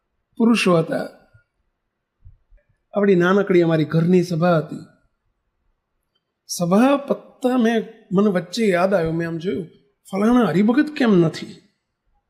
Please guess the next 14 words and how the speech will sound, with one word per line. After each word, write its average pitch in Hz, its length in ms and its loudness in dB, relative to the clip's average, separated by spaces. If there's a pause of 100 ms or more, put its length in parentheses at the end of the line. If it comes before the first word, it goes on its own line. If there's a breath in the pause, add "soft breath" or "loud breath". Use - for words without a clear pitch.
(2750)
આગળ 240 260 2
બેહનારા, 220 420 0
અને 214 260 -2
એ 254 120 2
છે 233 260 0
નહીં, 311 160 2
ઘરના 190 340 2
હરિભગત 202 360 -2
છે, 202 120 -14
કેમ 302 180 -2
નથી? 220 360 0 (2500)
બહારગામ 170 400 0
ગયા 277 160 0
છે? - 400 -16